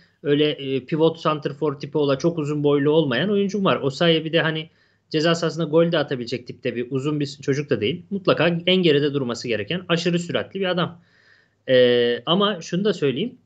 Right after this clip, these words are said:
Caner de kon-, kötü konsantrasyonu sahibi. Göztepe maçında o kaçırmıştı.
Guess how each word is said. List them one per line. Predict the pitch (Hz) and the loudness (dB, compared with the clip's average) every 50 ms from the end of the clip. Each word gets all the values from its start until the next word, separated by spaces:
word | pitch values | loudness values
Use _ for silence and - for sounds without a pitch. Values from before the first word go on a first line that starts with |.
| 131 | -8
Caner | 120 123 139 139 151 180 208 226 220 180 | 0 2 2 2 4 2 0 0 -2 -2
de | 180 165 | -2 -2
kon-, | 170 - 147 143 135 143 - | -2 -2 -4 -4 -4 -6 -6
kötü | 147 139 139 143 | -6 -6 -6 -6
konsantrasyonu | - 143 131 123 - 135 123 117 120 123 123 113 - - 117 113 | -4 -4 -6 -4 -4 -6 -6 -4 -2 -4 -4 -4 -4 -6 -8 -8
sahibi. | 107 - 127 113 110 110 110 131 170 214 190 - | -6 -4 -2 -2 0 -2 -2 -4 -6 -6 -2 2
Göztepe | 143 135 139 - 135 127 123 | 2 2 2 0 -2 -2 0
maçında | 123 123 117 - 127 123 120 | -2 -4 -4 -6 -4 -2 -2
o | 131 - | 0 0
kaçırmıştı. | 151 127 - - 104 101 101 - - - 214 220 | 0 -2 -2 -4 -6 -8 -8 -10 -8 -8 -8 -8